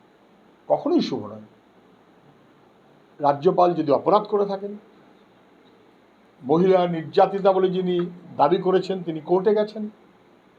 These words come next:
তারপর তিনি এখন আবার রাষ্ট্রপতির কাছে গেছেন, তার যাবার রাইট আছে, রাষ্ট্রপতি দেখবেন, দেখা উচিত। যদি কোনো অভিযোগ থাকে, কেন দেখবেন না? আর রাজ্যপাল কি সব ধরাছোঁয়ার ঊর্ধ্বে নাকি?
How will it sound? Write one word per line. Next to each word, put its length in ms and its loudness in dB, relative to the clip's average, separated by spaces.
তারপর 320 -2
তিনি 180 -2
এখন 240 0
আবার 200 0
রাষ্ট্রপতির 440 -4
কাছে 180 -6
গেছেন, 260 -8
তার 220 -2
যাবার 260 2
রাইট 220 2
আছে, 240 -8
রাষ্ট্রপতি 460 -2
দেখবেন, 480 2
দেখা 200 4
উচিত। 300 4
যদি 160 2
কোনো 160 6
অভিযোগ 320 6
থাকে, 220 2
কেন 180 6
দেখবেন 280 4
না? 140 -6
আর 100 2
রাজ্যপাল 380 8
কি 100 2
সব 220 6
ধরাছোঁয়ার 440 8
ঊর্ধ্বে 240 6
নাকি? 220 4